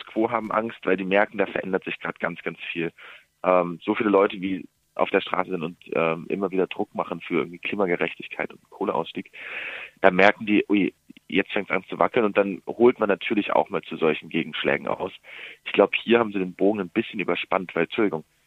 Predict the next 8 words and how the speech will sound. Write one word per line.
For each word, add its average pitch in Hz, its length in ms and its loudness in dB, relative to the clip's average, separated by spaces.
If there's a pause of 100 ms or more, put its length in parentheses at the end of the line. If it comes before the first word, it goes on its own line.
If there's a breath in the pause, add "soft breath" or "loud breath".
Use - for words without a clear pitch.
(140)
es - 160 -8
geht - 160 -2
hier - 180 0
um - 100 -10 (120)
Tweets 113 480 -6 (240 soft breath)
und 90 340 0
um 82 140 -4
eine 82 260 -2